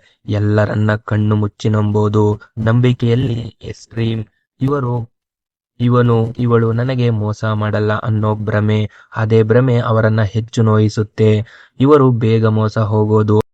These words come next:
ಆದ್ರೆ ಒಮ್ಮೆ ಪಾಠ ಕಲಿತ ಮೇಲೆ ಸಿಂಹ ಮತ್ತೆ ಅದೇ ತಪ್ಪು ಮಾಡೋದಿಲ್ಲ,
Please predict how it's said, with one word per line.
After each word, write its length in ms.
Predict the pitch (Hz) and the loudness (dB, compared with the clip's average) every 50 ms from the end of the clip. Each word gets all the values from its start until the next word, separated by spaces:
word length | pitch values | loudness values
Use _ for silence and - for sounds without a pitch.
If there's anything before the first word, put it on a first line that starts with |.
| _ - | _ 2
ಆದ್ರೆ 360 | 120 127 147 147 135 127 131 131 | 4 6 6 6 8 6 6 8
ಒಮ್ಮೆ 420 | 120 113 110 113 117 120 120 117 | 8 6 6 6 6 6 4 4
ಪಾಠ 320 | - - 113 110 113 110 | 4 2 2 2 2 2
ಕಲಿತ 340 | 113 107 - 110 113 107 - | 0 2 2 2 2 4 4
ಮೇಲೆ 480 | 110 110 110 127 139 131 117 113 120 117 - _ _ _ _ _ - - | 4 4 4 6 6 6 6 6 4 4 -2 _ _ _ _ _ -10 -2
ಸಿಂಹ 360 | - 120 120 120 110 117 113 | 2 4 4 4 6 6 6
ಮತ್ತೆ 440 | 107 107 107 104 - _ - 117 113 | 6 6 4 2 0 _ 4 4 6
ಅದೇ 360 | 110 - 110 107 110 113 110 | 4 4 0 0 4 4 4
ತಪ್ಪು 300 | 110 - 113 104 - 120 | 4 4 2 2 4 4
ಮಾಡೋದಿಲ್ಲ, 560 | 107 107 107 104 107 107 107 107 107 107 104 | 6 6 6 6 6 6 4 4 4 4 6